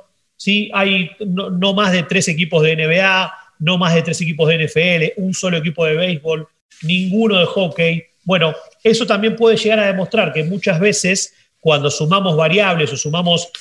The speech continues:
encuestados a lo largo del mundo, en los deportes norteamericanos que tanto ruido hacen y también trabajan con las ideas globales o lo digital,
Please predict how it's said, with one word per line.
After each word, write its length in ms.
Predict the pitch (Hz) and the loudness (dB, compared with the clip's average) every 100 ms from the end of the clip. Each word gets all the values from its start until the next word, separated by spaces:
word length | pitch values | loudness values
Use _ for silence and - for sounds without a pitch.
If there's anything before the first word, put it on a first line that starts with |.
| - | -12
encuestados 640 | - 156 156 151 185 180 - | -4 -2 0 0 2 2 2
a 60 | |
lo 100 | 151 | 0
largo 300 | 151 175 170 | 2 0 2
del 100 | 160 | 0
mundo, 540 | 160 190 190 196 226 - - _ _ | 0 -4 -4 0 0 -2 -16 _ _
en 180 | 180 170 | -2 2
los 120 | 165 | 2
deportes 440 | 156 - 214 220 | 2 0 0 0
norteamericanos 720 | 175 175 190 185 180 202 180 147 | -2 0 0 0 0 0 0 -2
que 160 | 156 | -4
tanto 340 | 151 208 190 185 | -2 -2 -2 -2
ruido 420 | 175 214 220 202 | -2 0 2 2
hacen 220 | 202 170 | 2 -2
y 40 | 147 | -2
también 340 | 170 180 196 | -2 0 -4
trabajan 580 | 175 165 190 - 180 180 - - - | -2 0 0 0 -2 -2 -10 -14 -4
con 160 | - 147 | 0 2
las 180 | 147 - | 2 0
ideas 200 | 165 156 | 0 2
globales 440 | 165 180 160 143 | 4 4 2 0
o 20 | |
lo 80 | 156 | -2
digital, 640 | 160 160 170 208 226 269 | -2 -4 -2 0 0 -2